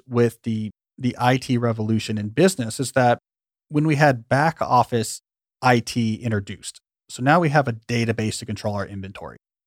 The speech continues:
That created a lot of productivity. So it's, in the eighties into the early nineties,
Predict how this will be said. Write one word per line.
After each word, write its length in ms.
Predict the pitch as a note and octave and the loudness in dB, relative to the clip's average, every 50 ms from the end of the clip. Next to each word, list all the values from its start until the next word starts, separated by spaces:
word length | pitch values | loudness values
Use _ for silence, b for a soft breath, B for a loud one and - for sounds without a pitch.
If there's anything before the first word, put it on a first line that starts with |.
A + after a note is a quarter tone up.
| _ _ _ _ _ - | _ _ _ _ _ 2
That 180 | D3+ D#3 E3+ - | 4 4 4 4
created 220 | - E3+ D3+ C#3+ | 4 2 4 6
a 40 | C3 | 6
lot 160 | B2 A#2+ A2 | 6 6 6
of 60 | A2 | 4
productivity. 540 | - A#2 G#2+ G#2 - - G#2 - - _ _ _ _ _ | 2 0 -2 -2 -4 -10 -10 -10 -12 _ _ _ _ _
So 140 | - - A#2+ | -8 -6 -6
it's, 120 | B2 B2+ - D#3 | -6 -6 -6 -4
in 200 | C#3+ B2+ B2+ C3+ | -4 -4 -4 -4
the 160 | - C3 B2 - | -4 -4 -2 0
eighties 460 | D3 D3 D3+ D3 D3 C#3+ C#3 C3 - | 2 2 4 4 4 4 4 4 2
into 160 | B2+ A2+ B2+ | 0 0 0
the 60 | A#2+ A2 | 0 2
early 220 | B2 A#2+ A2+ A2 | 2 2 2 2
nineties, 440 | A2 B2 C3+ C#3+ C#3 C3+ C3 B2 | 2 2 2 4 4 4 2 2